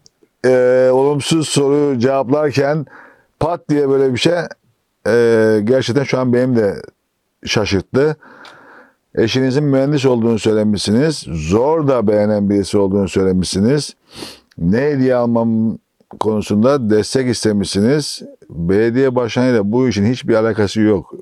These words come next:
Murat. Yani belediye başkanı <laughs> "Farkınızı konuşturun." demişsiniz. Ee, valla kaç yıldır evlisin yazmamışsın. Bugüne kadar ne aldığını da yazsaydın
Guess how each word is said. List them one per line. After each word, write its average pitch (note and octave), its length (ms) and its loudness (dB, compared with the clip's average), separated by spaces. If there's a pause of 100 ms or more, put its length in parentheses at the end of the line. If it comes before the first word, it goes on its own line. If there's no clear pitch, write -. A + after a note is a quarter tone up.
Murat. G2+ 280 -2 (500)
Yani G2+ 460 0 (580)
belediye A#2+ 480 2
başkanı A2+ 320 0
<laughs> G#2 60 -2 (2000)
"Farkınızı C3+ 580 -2
konuşturun." C3 640 0
demişsiniz. A2+ 720 0 (120)
Ee, F2+ 640 2 (540)
valla A#2+ 720 0
kaç - 280 -2
yıldır B2+ 180 0
evlisin B2 600 -2 (480)
yazmamışsın. A#2 880 -2
Bugüne G#2+ 400 0
kadar B2+ 220 0
ne B2+ 80 0
aldığını B2+ 320 0
da A#2+ 60 2
yazsaydın B2+ 580 -2